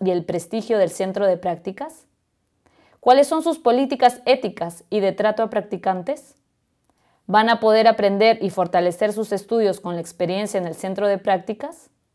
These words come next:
¿Cómo impactan en su decisión las personas que son cercanas a ti en la facultad y en tu vida personal? En el caso de ser estudiantes de ciclos más avanzados,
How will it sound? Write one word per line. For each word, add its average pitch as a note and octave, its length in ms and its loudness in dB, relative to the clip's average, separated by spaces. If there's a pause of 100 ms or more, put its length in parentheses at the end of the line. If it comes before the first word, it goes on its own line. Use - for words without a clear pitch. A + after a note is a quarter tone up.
(640)
¿Cómo G4+ 200 0
impactan C#4+ 520 2
en C#4 80 0
su B3+ 120 -2
decisión G3 500 -2
las C4 120 0
personas A3+ 420 -4
que F3+ 120 -8
son A3 180 -6
cercanas G#3+ 560 -4
a E3+ 80 -8
ti C4+ 300 -4 (200)
en F#3+ 120 -4
la F3+ 80 2
facultad F3+ 580 0 (160)
y G#3+ 80 0
en G3 100 0
tu G3 120 2
vida G3+ 260 4
personal? F3 560 -6 (960)
En G#3 140 0
el G3 140 -2
caso B3 240 6
de A#3 100 4
ser A#3+ 180 2
estudiantes A#3 580 2
de F3 100 -2
ciclos A3 360 -4
más A3+ 220 -4
avanzados, A3 680 0